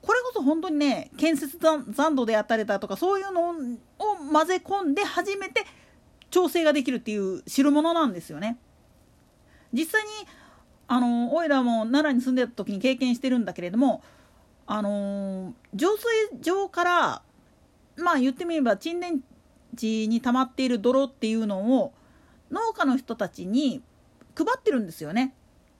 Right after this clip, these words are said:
奈良県とかやったら。それは何のためかって言ったら、客のためです。ミネラル分もきっちりあるし、で、汚れてるっつったかって、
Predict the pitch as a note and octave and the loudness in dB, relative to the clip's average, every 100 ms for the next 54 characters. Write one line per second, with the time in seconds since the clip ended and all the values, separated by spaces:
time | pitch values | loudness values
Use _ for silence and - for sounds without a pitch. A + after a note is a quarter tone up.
0 | _ C#4 C#4 C4+ G#3+ F#3+ E3 D#3 D3 F2+ | _ 0 2 0 -2 0 -2 -4 -8 -10
1 | - - - _ _ _ _ - B3+ G#4 | -14 -20 -20 _ _ _ _ -14 -2 0
2 | A#4 A#4 G#4+ A#4 A#4 C4+ B3+ C4 - A3 | 0 -2 -4 -4 -4 -2 -2 -4 -6 -2
3 | E4+ - F#4 A4+ A#4+ F#4 A#3+ G#3+ G#3 - | -2 0 -2 0 0 0 0 -2 -6 -14
4 | - _ _ _ _ _ _ _ _ _ | -20 _ _ _ _ _ _ _ _ _
5 | _ _ _ _ _ _ _ _ _ _ | _ _ _ _ _ _ _ _ _ _
6 | _ _ D4 G4+ G#4 G#4+ F#4+ D#4 C#4+ C4 | _ _ 0 0 -2 -2 -2 0 2 2
7 | A3 - - - - F4 C#4+ B3 C#4+ D#4 | 0 -6 -18 -6 -2 2 2 0 -2 -4
8 | C#4+ - D#4+ E4+ C#4 - _ _ - _ | -4 -4 -2 -2 -4 -10 _ _ -20 _
9 | _ - C#4+ F4+ B4+ B4+ C5 B4 - B3 | _ -4 -2 0 0 0 -2 -4 -8 -6
10 | - G#3 F#3 G#3 F#3+ | -4 -4 -4 0 0